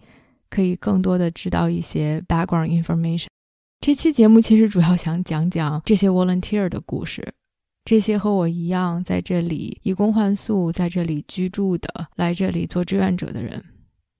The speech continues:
我们一共在这里待了四周，和不同的人有不同的 overlap，有一些人来了，有一些人走了，有一些人从我们来的时候就在，一直到我们走的时候还留在这里，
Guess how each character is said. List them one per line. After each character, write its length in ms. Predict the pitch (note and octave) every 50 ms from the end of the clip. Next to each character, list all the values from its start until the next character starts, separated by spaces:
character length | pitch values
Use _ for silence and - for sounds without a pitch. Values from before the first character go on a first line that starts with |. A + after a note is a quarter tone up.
| _ _ _ _ _ _ _
我 120 | - G#3 G3+
们 100 | G3+ F#3+
一 100 | F#3+ G3+
共 240 | G#3+ C4 C4+ C4+ B3+
在 120 | B3 A#3+
这 80 | A#3 A#3
里 100 | G#3+ F3
待 220 | - F3+ F#3 G3
了 80 | G3 G3+
四 180 | - - F#3
周， 260 | F3+ F#3+ F3+ F#3 F#3
和 160 | F#3+ - - F#3
不 120 | - F#3+
同 180 | F3 F#3 F#3 F#3
的 100 | F#3 F3+
人 200 | E3+ D#3+ E3 F3
有 120 | D#3+ D3+
不 140 | D#3+ - F#3
同 320 | - - E3+ D#3+ D#3 D#3+
的 340 | E3 D#3 D#3+ D#3 D3+ E3 D3+ -
overlap， 480 | - F#3 F#3 F3 D#3+ D3 D3+ C#3 - - - _ _ _ _ -
有 120 | F3 E3+
一 60 | E3+
些 160 | F3 F3 G3+ G3
人 180 | F#3+ F#3+ F#3+
来 220 | F#3 F3 E3 E3 E3
了， 80 | F3
有 100 | F3 D#3+
一 60 | D#3+
些 160 | E3 - F3 E3+
人 180 | E3+ F3 F3 F#3
走 160 | - - E3+ - - - -
了， 240 | - - - D#3 - _ _ - _ _ _ _ _
有 120 | - F3 E3+
一 80 | E3+
些 180 | E3+ - F#3+ F#3
人 280 | F3+ F3 D#3+ D#3+ F3 F3+
从 520 | - - F#3+ F3 E3+ E3 D#3+ D#3+ E3 E3+ E3 - _ _
我 140 | - - D#3
们 120 | D3+ D#3 D#3+
来 180 | D3+ C#3 D3 D#3+
的 100 | D3+ E3
时 100 | E3 F3
候 100 | D3 D3+
就 180 | D#3+ D#3+ D#3 D#3
在， 240 | E3 E3+ D#3+ D#3
一 180 | D#3 E3+ - E3+
直 200 | D#3+ - - D#3+
到 160 | D#3+ D#3 D3+
我 40 | D3
们 140 | D3+ D#3 E3+
走 160 | - - -
的 100 | D#3 D#3+
时 120 | C#3+ D#3+
候 80 | D#3+ D#3+
还 160 | D#3+ D3 D#3+
留 160 | D#3+ D#3+ D3
在 180 | D3+ - C#3+ D3+
这 140 | - E3+ E3
里， 220 | - F3 - -